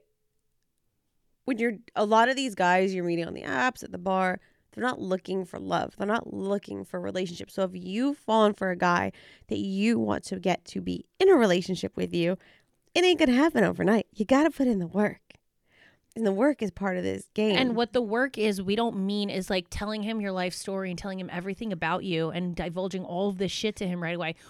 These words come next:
Speaker 2: Work is, like, making him work for it. Putting in the work to make him try.
Speaker 1: In fact, I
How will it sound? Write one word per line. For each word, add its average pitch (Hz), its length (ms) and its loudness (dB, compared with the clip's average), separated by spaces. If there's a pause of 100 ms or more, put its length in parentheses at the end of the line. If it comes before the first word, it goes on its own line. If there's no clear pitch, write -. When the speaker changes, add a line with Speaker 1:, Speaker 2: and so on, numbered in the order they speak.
(240)
Speaker 2:
Work 208 380 0
is, 262 260 2
like, 214 320 0
making 240 340 -2
him 247 280 2
work 196 220 -2
for - 200 -8
it. - 120 -14 (340)
Putting 294 240 6
in 302 80 6
the 269 80 4
work 247 280 2
to 240 100 -4
make 202 200 0
him 214 280 0
try. - 420 -4 (120)
Speaker 1:
In 262 140 2
fact, 262 520 0 (1500)
I 254 560 0